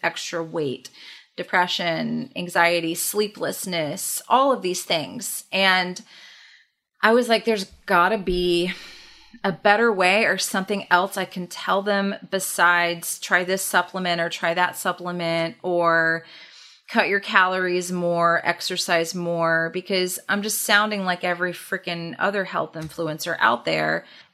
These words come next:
and no one's being served from it. No one's being helped from it. So, you know, I have this kind of health crisis I'm going through myself, but I also have all these people that are following me, that have been with me,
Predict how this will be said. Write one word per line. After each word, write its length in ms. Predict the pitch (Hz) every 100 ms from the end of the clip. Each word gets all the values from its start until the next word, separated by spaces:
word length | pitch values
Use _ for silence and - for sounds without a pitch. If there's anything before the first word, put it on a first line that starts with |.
| -
and 280 | 226 254 240
no 140 | 233
one's 200 | 233 214
being 220 | 214 196
served 400 | 190 - 294 302
from 300 | - - -
it. 200 | - -
No 140 | 185 196
one's 200 | 254 233
being 160 | 180 180
helped 380 | 240 302 330
from 280 | - 156 151
it. 300 | 143 143 -
So, 460 | - 214 196 185 180 - - - - _ -
you 140 | 202
know, 100 | 190
I 60 | 202
have 160 | 226
this 340 | 208 202 - - _ _ _ _ - - -
kind 140 | - 190
of 60 |
health 280 | 170 226 262
crisis 400 | - 196 185 190
I'm 100 | 185 180
going 180 | 185
through 140 | 190 190
myself, 460 | 165 165 233 262 254
but 100 | 175
I 60 |
also 460 | - 226 285 - 175
have 200 | 175 170
all 80 | 165
these 220 | 170 170
people 320 | - 233 202
that 120 | 175 165
are 100 | 165
following 640 | - 214 269 175 160 156
me, 200 | 147 170
that 120 | 170
have 120 | 170 170
been 240 | 220 233
with 260 | 180 180 -
me, 360 | 160 160 170